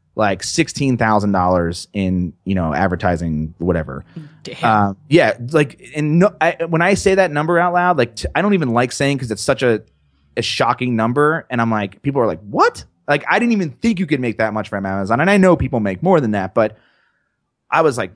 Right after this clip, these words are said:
Speaker 1: you know, and I, and that doesn't happen every month. That's just, like, May and June. But so this year I'm like, I'm making, like,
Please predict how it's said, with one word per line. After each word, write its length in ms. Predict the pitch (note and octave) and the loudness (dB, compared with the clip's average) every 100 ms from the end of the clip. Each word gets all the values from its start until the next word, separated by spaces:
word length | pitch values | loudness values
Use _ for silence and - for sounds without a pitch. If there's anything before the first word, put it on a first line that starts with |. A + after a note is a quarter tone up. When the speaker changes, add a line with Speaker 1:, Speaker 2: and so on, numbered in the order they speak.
| _ | _
Speaker 1:
you 160 | A2 C3 | -8 -2
know, 120 | A2 | -2
and 120 | C3 | 0
I, 100 | F3 F#3 | 0 0
and 100 | - | 0
that 140 | F#3 E3 | 0 2
doesn't 200 | D#3+ C3+ | 2 2
happen 300 | B2 A#2+ A2+ | 0 0 -2
every 180 | F#2+ | -2
month. 240 | F#2 F#2 E2+ | -4 -4 -4
That's 200 | F2+ - | -6 -4
just, 260 | G#2+ F2+ | -6 -4
like, 300 | F2+ E2+ - - | -4 -4 -6 -4
May 220 | F#2+ F2+ | -2 0
and 120 | F2+ | -2
June. 380 | F2 E2+ D2 E2+ _ - | 0 -2 -2 -8 _ -2
But 360 | C3 A#2 - _ _ _ _ _ _ _ _ | 2 2 0 _ _ _ _ _ _ _ _
so 280 | - C3+ | 2 4
this 280 | A#2+ F#3 - | 4 2 2
year 300 | E3+ A2+ A2 - | 0 2 0 -2
I'm 140 | A2 | -2
like, 280 | A2 G2+ - | -2 -2 -6
I'm 100 | G#2+ | -4
making, 280 | A2 A2+ C3+ | -2 -2 -2
like, 300 | B2 B2 - | 0 -2 -6